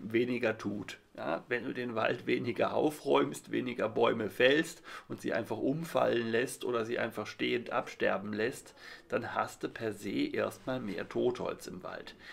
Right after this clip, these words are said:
Das ist also nichts, was Geld kostet im ersten Moment, außer dass natürlich ein Baum, den man lieber sterben lässt und vor sich hin vermodern,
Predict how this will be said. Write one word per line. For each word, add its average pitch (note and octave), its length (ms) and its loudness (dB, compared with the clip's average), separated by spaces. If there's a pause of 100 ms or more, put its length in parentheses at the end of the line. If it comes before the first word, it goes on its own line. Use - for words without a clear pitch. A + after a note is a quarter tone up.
(220)
Das - 180 0
ist - 120 -10
also A2+ 240 -4
nichts, C3+ 320 -2
was A2+ 200 0
Geld G#2+ 300 2
kostet D3 420 0
im A#2 140 -4
ersten A#2 380 -4
Moment, G#2 500 -4 (360)
außer A#2+ 540 6 (260)
dass A#2 200 -2
natürlich C3 500 -2
ein G2+ 160 -8
Baum, A2 320 0
den B2+ 160 -2
man A2+ 200 -2
lieber A2+ 260 -2
sterben B2 460 2
lässt - 480 -4
und A2+ 180 -2
vor A2+ 160 0
sich G#2+ 160 -8
hin D#3+ 160 2
vermodern, A2+ 640 0